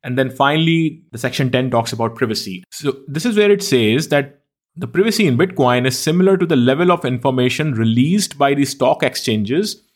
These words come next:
where the time and size of individual trades is made public, but without telling who the parties were. Similarly, in Bitcoin, there is this whole concept of addresses, and there is pseudo-anonymity,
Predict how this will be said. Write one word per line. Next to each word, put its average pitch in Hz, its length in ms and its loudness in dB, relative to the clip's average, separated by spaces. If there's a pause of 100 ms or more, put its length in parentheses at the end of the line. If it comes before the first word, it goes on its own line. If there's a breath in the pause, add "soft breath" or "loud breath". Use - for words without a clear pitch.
(200)
where 135 160 0
the 143 140 -4
time 151 480 0
and 156 260 -4
size 156 380 0
of 180 140 0
individual 151 500 -2
trades 113 680 -2 (220)
is 120 160 -6
made 135 220 0
public, 120 480 0 (200 soft breath)
but 123 140 -4
without 131 380 0
telling 147 260 0
who 135 140 -2
the 135 100 0
parties 117 480 -2
were. 98 300 -2 (100)
Similarly, 170 960 2 (320 soft breath)
in 143 300 0
Bitcoin, 147 720 0
there 135 120 0
is 135 120 0
this 135 140 -8
whole 139 280 -4 (160)
concept 127 460 -4
of 127 180 -4
addresses, 110 720 -2 (500)
and 170 540 0 (220)
there 147 200 0
is 165 140 -2
pseudo-anonymity, 135 1120 0